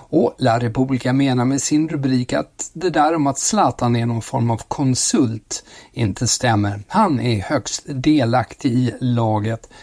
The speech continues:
som ledare och kommer sanno-, sannolikt också att vara involverad i övergångarna i sommar.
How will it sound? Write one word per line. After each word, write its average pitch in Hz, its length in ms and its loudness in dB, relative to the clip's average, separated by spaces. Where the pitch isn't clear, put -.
som 180 320 -2
ledare 123 520 2
och 123 100 -4
kommer 202 240 0
sanno-, 131 600 -2
sannolikt 151 680 2
också 127 300 -2
att - 120 -6
vara 123 140 2
involverad 135 680 2
i 117 180 0
övergångarna 110 800 0
i 107 220 -2
sommar. 107 800 -2